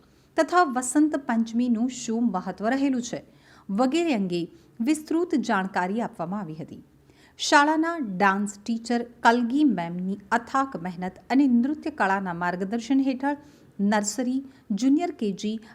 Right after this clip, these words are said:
અને સિનિયર કેજીના બાળકોએ સુંદર ડાન્સ પરફોર્મન્સ કર્યું હતું. શાળાની દરેક ઉજવણીની વિસ્તૃત માહિતી કેમેરામાં કેદ કરી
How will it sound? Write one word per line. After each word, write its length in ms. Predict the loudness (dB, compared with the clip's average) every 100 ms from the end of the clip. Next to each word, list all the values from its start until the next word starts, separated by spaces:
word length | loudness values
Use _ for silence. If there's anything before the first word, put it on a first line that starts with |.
| 0
અને 220 | 0 0
સિનિયર 420 | -4 -4 -2 -4 -4
કેજીના 560 | -2 -2 -2 -2 -2 -4
બાળકોએ 520 | -6 -6 -6 -6 -6 -12 _ _ -12
સુંદર 460 | -6 -4 0 -2 -2
ડાન્સ 420 | -2 0 0 -4 -4
પરફોર્મન્સ 600 | -8 -6 -8 -6 -8 -12
કર્યું 320 | -8 -6 -6 -10
હતું. 220 | -12 -12 _ _ _ _ -14
શાળાની 580 | 2 4 6 4 4 2
દરેક 320 | 0 -4 -6
ઉજવણીની 520 | -4 0 2 4 4
વિસ્તૃત 520 | 0 -8 -4 -4 -4 -4
માહિતી 440 | -6 -6 -4 -4 -2
કેમેરામાં 540 | -2 -2 -2 0 -2
કેદ 260 | 0 -2 -4
કરી 280 | -8 -8